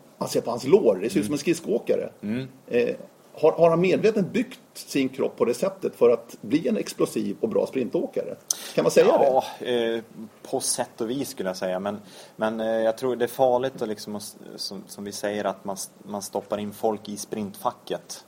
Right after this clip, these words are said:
Speaker 1: Mm.
Speaker 2: Eh, och, och dagens sprintskidåkning är ju, det är ju väldigt mycket kapacitet ändå som det krävs. Så att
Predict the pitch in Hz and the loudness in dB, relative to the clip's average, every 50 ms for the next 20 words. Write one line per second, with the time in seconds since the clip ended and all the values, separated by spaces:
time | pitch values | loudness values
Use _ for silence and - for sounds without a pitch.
0 | _ _ 143 127 110 - 131 - - - - - - - _ - 101 98 95 95 | _ _ -12 -10 -10 -10 -12 -14 -20 -20 -20 -20 -20 -20 _ -8 -6 -4 -2 -2
1 | 92 92 92 92 - - 107 104 - - 104 95 110 113 123 120 113 107 104 - | -2 -2 -2 -4 -2 -2 -2 -4 -4 -6 -2 2 2 4 4 2 0 -2 -4 -6
2 | - - - - - - 107 101 98 90 - - - - - 104 98 107 113 113 | -8 -8 -10 -10 -8 -8 -8 -6 -8 -8 -12 -14 -16 -12 -8 -6 -4 -2 -4 -4
3 | 107 - - 95 95 95 95 95 95 95 92 - - - - - _ - 57 53 | -6 -8 -12 -10 -8 -6 -6 -6 -6 -6 -8 -10 -14 -20 -20 -20 _ -20 -20 -20
4 | - - - - - _ _ _ _ _ - - - - - - - - 104 104 | -20 -20 -20 -20 -20 _ _ _ _ _ -20 -20 -20 -20 -20 -16 -12 -10 -8 -8
5 | 104 98 95 95 110 107 101 101 104 101 113 110 101 - - 95 - - 98 - | -10 -10 -8 -4 -2 -2 -2 -2 -6 -10 -10 -12 -12 -12 -14 -14 -10 -8 -8 -8
6 | - 95 - - 98 - 113 113 107 95 - 95 95 104 123 127 104 - - 95 | -8 -8 -10 -10 -10 -8 -8 -8 -8 -8 -10 -10 -8 -6 -6 -6 -6 -8 -10 -12
7 | 90 90 90 - - 131 135 131 104 90 90 92 101 - - - - _ _ - | -12 -12 -12 -14 -10 -8 -6 -4 -4 -4 -6 -6 -10 -12 -12 -12 -14 _ _ -20
8 | - - - - - - - - - 95 95 95 - - | -20 -20 -20 -20 -20 -20 -16 -8 -4 -2 -2 -2 -4 -8